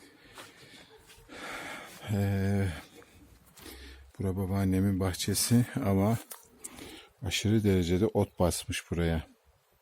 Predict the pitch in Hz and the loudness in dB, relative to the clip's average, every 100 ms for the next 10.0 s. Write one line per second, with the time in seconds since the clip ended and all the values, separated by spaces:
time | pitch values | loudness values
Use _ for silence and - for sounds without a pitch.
0 | _ - 87 - 87 - 95 90 87 87 | _ -8 -6 -4 -4 -2 0 2 2 2
1 | 92 104 107 104 92 87 87 87 85 87 | 0 -2 -2 -2 0 0 0 0 0 -2
2 | 85 95 101 - - - - - - - | -4 -2 -2 -4 -14 -16 -16 -10 -4 -4
3 | - - - - - - - - - - | -4 -20 -20 -20 -20 -20 -20 -20 -20 -20
4 | - - 85 90 90 90 90 90 92 87 | -14 -8 -8 -6 -6 -6 -6 -6 -4 -6
5 | 90 - 90 87 82 82 - 73 - _ | -8 -8 -8 -8 -8 -10 -10 -14 -16 _
6 | _ - - - - - - - - - | _ -20 -16 -16 -16 -20 -20 -20 -10 -6
7 | 98 98 95 92 78 90 87 104 98 90 | -4 -4 -4 -6 -8 -8 -6 -6 -6 -8
8 | - - 92 - 127 - - - - - | -10 -10 -10 -8 -12 -12 -16 -18 -20 -12
9 | 87 82 82 87 82 85 - 76 - | -8 -8 -8 -8 -10 -12 -14 -16 -16